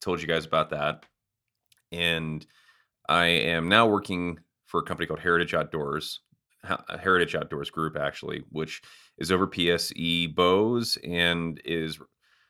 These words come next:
not over, but is related to Cryptek, uh, Outdoor Gear, which is, um, you know, headquartered in, in just outside of Boise, which, which is where I grew up. So, um, technically I'm the creative director,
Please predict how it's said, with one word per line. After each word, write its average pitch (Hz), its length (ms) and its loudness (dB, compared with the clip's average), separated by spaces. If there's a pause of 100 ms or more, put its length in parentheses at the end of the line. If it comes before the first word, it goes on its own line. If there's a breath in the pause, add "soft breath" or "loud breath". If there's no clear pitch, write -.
(180)
not 107 200 6
over, 104 320 6
but 85 180 4
is 78 160 -2
related 85 400 2
to 82 180 -4
Cryptek, 82 540 -4 (140)
uh, 78 340 0
Outdoor 80 320 0
Gear, - 400 -10
which 82 220 -8
is, 78 240 -4 (100)
um, 78 540 -6 (800)
you 76 80 -8
know, 76 80 -10
headquartered 80 480 -2
in, - 220 -14
in 73 420 -6
just 92 160 -6
outside 85 240 2
of 78 100 -4
Boise, 76 360 -4
which, 73 200 -10 (120)
which - 160 -14
is 85 100 -8
where 78 220 2
I 76 80 2
grew 73 260 -2
up. 73 180 -2 (800)
So, 90 400 6
um, 69 400 2 (720)
technically 131 340 4
I'm 107 80 8
the 95 60 4
creative 90 320 4
director, 110 560 2